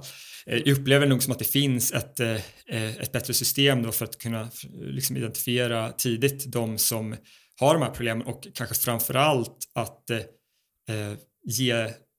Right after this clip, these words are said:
tjejer och killar liksom kunskapen att själva förstå när de har ett, eh, osunt förhållande till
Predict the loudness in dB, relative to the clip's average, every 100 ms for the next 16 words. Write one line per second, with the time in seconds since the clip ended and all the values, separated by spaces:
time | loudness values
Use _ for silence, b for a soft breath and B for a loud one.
0 | _ _ _ _ _ _ _ 0 4 4
1 | 2 0 -4 0 2 2 2 0 -2 -2
2 | -4 -2 -6 -8 -6 0 2 2 2 2
3 | 0 0 -2 -2 2 2 0 0 2 4
4 | 2 0 -2 -6 -6 -4 -4 b b b
5 | b b -4 -2 0 0 0 0 -2 -6
6 | 0 4 6 6 2 -2 0 0 2 0